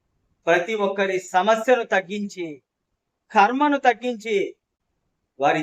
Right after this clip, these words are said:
జీవితంలో ఆనందము కలగాలనేటువంటిదే నా ఉద్దేశం. దానికి గల మార్గము నేను తెలుసుకున్నాను,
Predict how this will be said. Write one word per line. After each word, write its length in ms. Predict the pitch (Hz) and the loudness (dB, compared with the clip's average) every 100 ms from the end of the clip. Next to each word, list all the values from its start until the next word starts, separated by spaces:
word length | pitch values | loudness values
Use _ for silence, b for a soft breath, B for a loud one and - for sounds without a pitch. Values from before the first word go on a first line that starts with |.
| 156 | -2
జీవితంలో 540 | 214 208 214 208 202 196 - 147 | -2 0 -2 0 0 -2 -2 0
ఆనందము 540 | 175 214 220 220 220 208 196 190 _ | 0 -2 -2 0 0 -2 -4 -8 _
కలగాలనేటువంటిదే 1080 | 160 175 185 190 185 180 180 175 170 170 175 156 143 _ _ _ _ | -2 0 4 4 4 -2 -8 -8 -8 -4 -2 -2 -4 _ _ _ _
నా 80 | 160 165 | -2 -2
ఉద్దేశం. 380 | 156 165 - 135 - _ _ _ _ _ _ 110 | 0 -2 -2 -8 -16 _ _ _ _ _ _ 0
దానికి 300 | 160 180 185 175 | 0 0 -2 0
గల 120 | 220 247 190 | 4 4 2
మార్గము 440 | 190 247 262 294 277 | 2 2 0 -2 0
నేను 220 | 269 262 254 226 214 - _ _ _ _ _ | -2 2 2 0 -4 -10 _ _ _ _ _
తెలుసుకున్నాను, 680 | 208 220 - 240 226 208 202 | -4 -4 -4 0 2 2 0